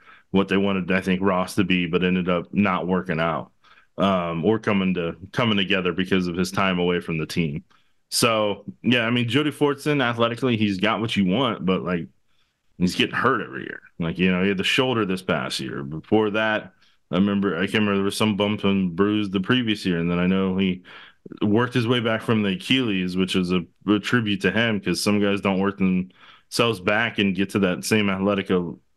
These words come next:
athletic level again in the way that he did. So, I mean, that's a tribute to him, but it does seem like every year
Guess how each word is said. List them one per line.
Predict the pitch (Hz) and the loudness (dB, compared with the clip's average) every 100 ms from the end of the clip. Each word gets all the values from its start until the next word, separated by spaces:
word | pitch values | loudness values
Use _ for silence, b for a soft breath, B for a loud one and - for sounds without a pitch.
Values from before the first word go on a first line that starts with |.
| - | -4
athletic | 104 107 104 98 90 | -2 2 0 0 0
level | 95 120 117 101 | 0 2 0 -2
again | 85 90 90 90 B B B _ | 0 0 0 -2 B B B _
in | 104 | 0
the | 107 | 2
way | 107 104 | 0 0
that | 95 | 0
he | 104 95 | 0 2
did. | 95 110 80 73 | 2 0 -2 -4
So, | 90 | 0
I | |
mean, | 90 | 2
that's | 90 95 | 2 0
a | |
tribute | 101 107 98 95 | 0 2 0 -2
to | 92 | 0
him, | 113 113 | 2 2
but | 92 87 | 0 -2
it | - 95 92 | 0 -2 2
does | 98 95 | 0 2
seem | - 101 95 | 0 2 2
like | 95 | 0
every | 101 95 90 | 0 0 0
year | 87 101 95 87 | 2 2 0 -4